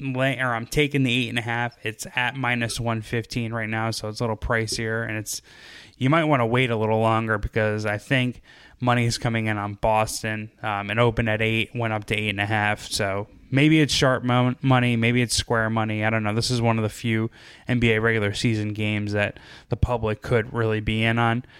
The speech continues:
Um, in the first Boston Knicks meeting this season, again, Jalen Brunson and, and Jason Tatum played very well, but so did R J Barrett, Julius Randle, and,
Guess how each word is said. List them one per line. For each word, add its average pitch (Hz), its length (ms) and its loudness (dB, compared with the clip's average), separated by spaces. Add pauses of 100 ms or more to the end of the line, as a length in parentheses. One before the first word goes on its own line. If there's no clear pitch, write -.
(400)
Um, 113 240 0
in 120 100 0
the 120 80 0
first 156 420 2
Boston 127 520 0
Knicks - 320 -6 (120)
meeting 117 380 -2
this 107 160 -4
season, 117 600 -4 (480)
again, 113 420 0 (100)
Jalen 151 360 4
Brunson 127 360 2
and, 113 380 0 (160)
and 113 220 0
Jason 120 320 2
Tatum 117 240 2
played 120 200 2
very 120 220 6
well, 120 240 6
but 113 160 -4
so 175 160 2
did 175 140 4
R 123 200 2
J 123 220 2
Barrett, 113 440 2
Julius 110 500 -2
Randle, 110 380 -6
and, 101 200 -10